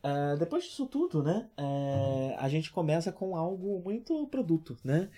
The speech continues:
O episódio, ele, ele logo de cara mostra a Sarah pilotando uma suíte nova, é, que se chama Hambrab. Então vamos falar um pouco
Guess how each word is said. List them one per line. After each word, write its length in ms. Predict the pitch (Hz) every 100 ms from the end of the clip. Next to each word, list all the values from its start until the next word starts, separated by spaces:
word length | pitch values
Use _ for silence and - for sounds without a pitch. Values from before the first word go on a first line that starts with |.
| - -
O 240 | 117 117 113
episódio, 460 | 110 117 127 131
ele, 320 | 139 147 147 -
ele 220 | 127 135
logo 220 | 127 156
de 100 | 165
cara 320 | - 151 151 151
mostra 300 | 151 151 151
a 20 |
Sarah 340 | - 147 151
pilotando 560 | 151 156 151 143 143 147
uma 180 | 151 151
suíte 360 | - 156 -
nova, 400 | 147 123 117 117 - - - - -
é, 380 | 101 104 104 101
que 80 | -
se 120 | 131
chama 380 | - 151 151 -
Hambrab. 680 | 117 147 123 104 104 - - -
Então 260 | 120 147
vamos 200 | 156 175
falar 240 | 165 156 151
um 100 | 151
pouco 420 | 131 139 143